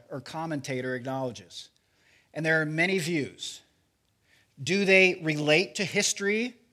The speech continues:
or events that have not yet occurred? Are they literal or are they symbolic? The answers to these questions will result quite, in quite different approaches to studying it. And since there have been great minds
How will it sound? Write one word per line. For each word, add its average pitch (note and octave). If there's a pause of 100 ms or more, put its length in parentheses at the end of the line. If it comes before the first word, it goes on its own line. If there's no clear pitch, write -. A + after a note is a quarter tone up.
(200)
or E3
events D#3
that D#3+
have C#3
not D#3
yet D#3
occurred? D3+ (1080)
Are E3
they D#3
literal E3 (400)
or D#3+
are E3+
they E3+
symbolic? D3+ (1160)
The F3
answers A#3+
to F3
these D#3
questions D#3
will C#3
result C#3+
quite, F3+ (220)
in C#3+
quite F3+
different E3+
approaches F#3+
to B2+
studying F3
it. E2 (1160)
And G#3+
since -
there A3
have F#3
been E3
great D#3+
minds F3+